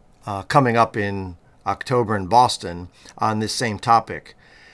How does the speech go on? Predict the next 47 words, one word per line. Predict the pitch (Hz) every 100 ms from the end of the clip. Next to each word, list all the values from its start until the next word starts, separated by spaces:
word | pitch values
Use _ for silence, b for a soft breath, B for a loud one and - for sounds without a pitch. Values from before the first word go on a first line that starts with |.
| b
So | - 156 -
I | 151
thought | 170 160
I |
could | -
break | 110 127 117
it | 123
out | 120
into | 110 117
a |
few | 104 -
different | 127 - 117 110
parts | - 127 117 -
for | -
your | 107
consumption, | 98 98 - 120 - 101 95 - b b - _
uh, | 104 98 -
audio-wise, | 135 131 104 90 90 85 90 92 - b b
over | - 113
the | 117
next | 110 -
few | - 95
weeks. | 92 76 - - _ b b b b b b b
So | - 165
what | 190
do |
we | 180
know | 160 135
about | 113 92
asthma? | 80 - 62 - _ _ _ _ _ _ _
Asthma | - 156 151 156 147
is | 143 110
now | 120 117
well | 113 147
known | 139 120 120
to | 90
be | 110
an |
inflammatory | 98 - 120 120 113 117 117
disease | 107 110 107 101
based | 85 113 113 -
on | 87 110 107
the | 104
response | 98 - 110 113 110
to | - 120 110
anti-inflammatory | 110 110 120 120 127 117 113 120
medications | 117 113 - 92 - 95 113 -